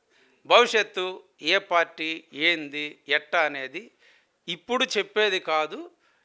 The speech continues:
ఏది జరగదని కూడా చెప్పను. స్పష్టంగా ఏది జరగను, నేను ఏ పార్టీకి వెళ్ళను,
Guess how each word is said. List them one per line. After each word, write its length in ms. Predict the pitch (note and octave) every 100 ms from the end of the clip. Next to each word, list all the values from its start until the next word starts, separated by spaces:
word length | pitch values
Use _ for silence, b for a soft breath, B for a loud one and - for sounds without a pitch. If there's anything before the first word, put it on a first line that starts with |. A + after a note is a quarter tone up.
| -
ఏది 500 | F3+ B3+ C#4 C#4 C#4+
జరగదని 560 | F#3+ A3+ B3+ B3+ A#3
కూడా 240 | G#3 G#3+ G4+ G3
చెప్పను. 260 | - - _ _ _ _ _ _ _ _ _
స్పష్టంగా 600 | - D#3 D3+ - D3 A#2
ఏది 340 | C#3+ E3+ F3 F3
జరగను, 540 | D#3 D#3+ D#3 D#3 D#3 - b b
నేను 200 | E3 E3
ఏ 180 | D#3 E3+
పార్టీకి 580 | F3 F3 E3+ E3 C#3 C#3
వెళ్ళను, 440 | D3 D#3+ D3+ D3